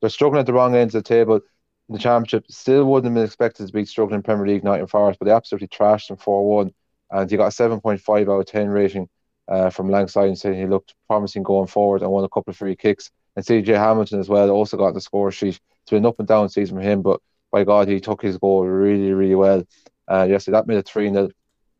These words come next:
He got a seven out of ten rating. And overall, a very, very good day to remember for Blackpool, trashing,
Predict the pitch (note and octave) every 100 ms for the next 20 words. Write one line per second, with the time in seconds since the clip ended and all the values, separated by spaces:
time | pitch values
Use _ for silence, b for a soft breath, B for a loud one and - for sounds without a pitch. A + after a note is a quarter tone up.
0 | _ _ - A2+ G#2+ G2 - A2+ A2+ G2+
1 | F#2+ - G2+ F#2+ G2+ F#2 F#2 _ _ -
2 | A2 B2 A2+ A2 G#2 F#2+ - A2 G2+ G#2
3 | G2 G2+ G#3 - - F#2+ G#2 G#2 - F#2
4 | F#2 - F#2+ F2 _ _ _ G#2 G2+ G2
5 | G2+ F#2